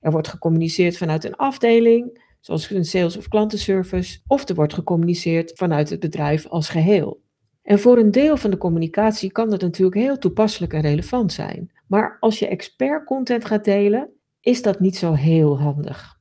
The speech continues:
Dan wil je eigenlijk dat de interne expert als afzender naar buiten treedt. Dus een menselijke expert en niet een ab-, abstracte entiteit als een organisatie.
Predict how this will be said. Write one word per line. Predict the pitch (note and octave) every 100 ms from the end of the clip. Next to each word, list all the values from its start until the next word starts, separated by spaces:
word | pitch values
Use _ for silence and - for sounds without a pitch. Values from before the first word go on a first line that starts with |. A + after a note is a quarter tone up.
| _ _
Dan | G3 G#3
wil | A3 D#4
je | B3+ D#3 F3+ C#4 -
eigenlijk | E3+ E3 D#3+ F3 A#3
dat | F#3+ F#3
de | -
interne | G#3+ G3+ G3+ C#4 C#4+ G3
expert | D3 - D#3+ D#3 G3+ -
als | G3 - -
afzender | D4 D4+ F3+ D#3 D3+
naar | D3+
buiten | D3 C#3 C#3+ D#3+
treedt. | - D#3 D3+ - - _ _ _ _ _ -
Dus | F3+
een | A3 F#3 F#3
menselijke | A3 C4 - D#3+ D3+
expert | D3 - - E3 D#3 -
en | F3+ G3+
niet | C4+ C#4
een | A#3+ A#3+
ab-, | G3+ G3+ G#3+ G3+
abstracte | G3+ G3+ - G#3 G#3 G3+
entiteit | - F#3 E3+ D#3 E3 D#3+ D#3+
als | - D#3
een | E3
organisatie. | D#3+ D3 D#3+ D3+ E3 E3 - - F3